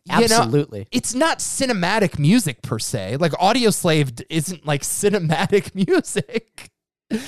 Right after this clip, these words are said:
Speaker 1: but it is Michael Mann music. You know, it is Michael Manny in that way.
Speaker 2: Yeah, it's weirdly, like, sexy, cool, populist, but, like,
Speaker 1: Yes.
Speaker 2: there, there is such a care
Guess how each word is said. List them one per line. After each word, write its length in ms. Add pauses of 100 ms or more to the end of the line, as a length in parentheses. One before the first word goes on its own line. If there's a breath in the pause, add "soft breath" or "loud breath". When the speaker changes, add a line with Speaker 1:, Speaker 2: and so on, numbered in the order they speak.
(160 loud breath)
Speaker 1:
but 120
it 200 (180)
is 340
Michael 420
Mann 420
music. 680 (180)
You 160
know, 220
it 80
is 180
Michael 440
Manny 680
in 220
that 180
way. 380
Speaker 2:
Yeah, 360
it's 240
weirdly, 640
like, 240
sexy, 880
cool, 460
populist, 1000
but, 200
like, 120
Speaker 1:
Yes. 220
Speaker 2:
there, 100
there 260
is 180
such 440
a 160 (100)
care 880